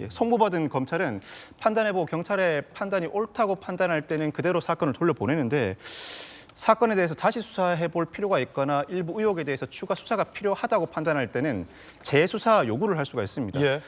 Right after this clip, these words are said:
Speaker 1: 즉, 이 사건의 경우에 김유겸 의원의 발언에 대해서 경찰이 면책 특권을 적용해 공소권 없음의 불송치 결정을 하면서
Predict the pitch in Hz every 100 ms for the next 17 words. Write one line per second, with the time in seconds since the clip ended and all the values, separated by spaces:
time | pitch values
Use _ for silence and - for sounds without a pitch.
0 | - - 160 196 208 208 190 151 147 147
1 | 147 127 113 - 151 160 180 180 180 180
2 | 160 131 - 160 180 147 131 131 131 131
3 | 160 151 107 117 156 185 - 208 - 220
4 | 165 131 131 143 95 - - - - 127
5 | 139 143 190 - 226 214 131 131 - 185
6 | 165 147 - - 175 147 170 143 175 151
7 | 127 120 165 104